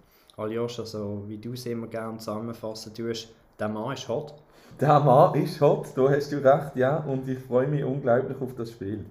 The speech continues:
Speaker 1: Gut, dann gehen wir gerade weiter in die Liga fünf. Liverpool H F C null vier im Olysee Club. Musik. Musik ist das in meinen Ohren. Oder ein Picasso, wo man von oben darf betrachten und sogar anlangen tut.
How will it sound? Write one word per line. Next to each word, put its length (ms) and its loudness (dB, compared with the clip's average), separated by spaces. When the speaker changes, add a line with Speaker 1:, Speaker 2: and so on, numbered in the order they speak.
Speaker 1:
Gut, 300 -4
dann 120 0
gehen 200 2
wir 60 2
gerade 340 0
weiter 420 -2
in 240 -2
die 80 -8
Liga 320 -2
fünf. 560 -2
Liverpool 540 -2
H 240 -2
F 140 -4
C 260 0
null 300 0
vier 400 0
im 240 -2
Olysee 640 -2
Club. 420 -2
Musik. 800 -6
Musik 480 -6
ist 160 -6
das 180 -8
in 120 -8
meinen 240 -6
Ohren. 400 -6
Oder 540 -6
ein 140 -8
Picasso, 640 -8
wo 100 -4
man 140 -6
von 220 -6
oben 400 -2
darf 240 -4
betrachten 580 -8
und 140 -8
sogar 480 -4
anlangen 400 -4
tut. 320 -6